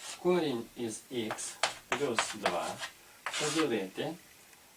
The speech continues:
х мінус чотири дорівнює. Х ми подамо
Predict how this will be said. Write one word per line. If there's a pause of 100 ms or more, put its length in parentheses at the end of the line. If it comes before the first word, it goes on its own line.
(120)
х
мінус
чотири (440)
дорівнює. (1700)
Х
ми
подамо